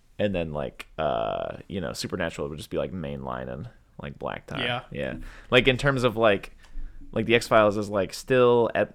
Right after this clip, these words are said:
Speaker 1: most of the times trying to keep a baseline, like, Law and Order head to
Speaker 2: Mm-hmm.
Speaker 1: it. And then, like, something like Supernatural is just like, "Nah, dog, we in the camp right now. It's summertime. We're camping."
Speaker 2: Yeah. It's been a very long time since I've seen it, but I remember Supernatural.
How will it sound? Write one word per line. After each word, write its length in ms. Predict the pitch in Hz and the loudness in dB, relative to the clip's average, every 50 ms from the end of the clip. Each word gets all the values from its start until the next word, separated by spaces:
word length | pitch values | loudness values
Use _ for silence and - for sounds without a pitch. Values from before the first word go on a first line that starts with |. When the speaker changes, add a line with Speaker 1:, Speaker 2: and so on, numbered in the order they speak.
| - - | -16 -16
Speaker 1:
most 400 | - - 123 120 120 117 120 - | -10 -8 -2 0 2 2 0 0
of 40 | - | 0
the 80 | 120 110 | -2 -2
times 280 | - - 117 104 104 104 | 0 0 -4 -4 -4 -4
trying 140 | - - 104 98 | -4 -4 -4 -4
to 40 | - | -4
keep 120 | - 123 | -4 -6
a 60 | 98 | -6
baseline, 580 | 95 92 92 90 98 - - - 104 98 95 92 | -4 -2 -2 -2 -2 -4 -4 -4 -4 -4 -4 -4
like, 120 | 87 82 - | -6 -6 -4
Law 220 | 98 101 98 92 90 | -4 -2 -2 -2 -2
and 60 | 95 | -4
Order 300 | 92 92 92 92 92 90 | -4 -4 -2 -2 -4 -4
head 380 | - - - - - 139 135 123 | -6 -4 -4 -4 -2 -4 -4 -4
to 100 | 123 120 | -2 0
Speaker 2:
Mm-hmm. 100 | 104 101 101 | 2 2 2
Speaker 1:
it. 120 | 87 - - | 0 -2 -4
And 140 | - 92 92 | -4 -4 -2
then, 120 | 92 92 | -2 -2
like, 180 | 92 90 82 82 | -2 -4 -6 -4
something 180 | - 95 - 87 | -6 -6 -4 -6
like 120 | 98 - | -8 -6
Supernatural 480 | - 90 - 90 90 80 - - 85 71 | -8 -8 -6 -4 -4 -6 -6 -8 -10 -10
is 40 | - | -10
just 160 | 52 - - | -10 -10 -8
like, 180 | 76 69 69 - | -8 -8 -8 -8
"Nah, 180 | 82 67 58 57 | -8 -6 -6 -6
dog, 280 | - 65 64 62 - - | -4 -6 -6 -6 -8 -8
we 160 | - 104 87 73 | -8 -8 -6 -6
in 100 | 67 65 | -8 -8
the 60 | 73 | -12
camp 420 | - - - 87 76 62 - - - | -14 -12 -10 -10 -10 -10 -12 -10 -10
right 160 | - 53 50 | -10 -10 -8
now. 320 | 60 55 57 64 - - - - - | -10 -10 -10 -10 -12 -14 -18 -18 -16
It's 120 | - - - | -14 -10 -8
summertime. 760 | - - 131 117 98 87 78 82 - - - 64 60 64 65 | -2 0 2 2 2 0 -6 -8 -8 -10 -10 -8 -8 -10 -10
We're 140 | - 113 117 | -10 -10 -10
camping." 560 | - - - 82 67 131 - - - 127 120 - | -10 -6 -6 -6 -6 -8 -10 -10 -10 -10 -10 -8
Speaker 2:
Yeah. 280 | 170 147 123 98 - - _ - | -4 -4 -4 -4 -8 -12 _ -6
It's 180 | 160 156 - 175 | -6 -6 -4 0
been 160 | 180 262 294 | 0 0 0
a 60 | 302 | 0
very 280 | 180 151 165 170 170 160 | 0 0 0 2 2 2
long 220 | 139 131 131 131 | 0 -2 -2 -4
time 260 | - 123 113 117 117 | -6 -8 -8 -8 -8
since 180 | 113 - 135 117 | -8 -10 -10 -10
I've 140 | 117 107 101 | -10 -10 -8
seen 200 | - - 117 113 | -8 -10 -8 -8
it, 140 | 120 123 123 | -10 -10 -8
but 120 | - 123 | -6 -6
I 40 | 120 117 | -4 -4
remember 320 | 117 127 135 143 151 170 | -6 -6 -8 -8 -8 -6
Supernatural. 1000 | 151 - - 170 160 151 139 131 127 123 - - - 127 117 113 113 113 - | -6 -6 -6 -6 -8 -8 -6 -6 -6 -6 -8 -8 -8 -8 -6 -6 -8 -8 -12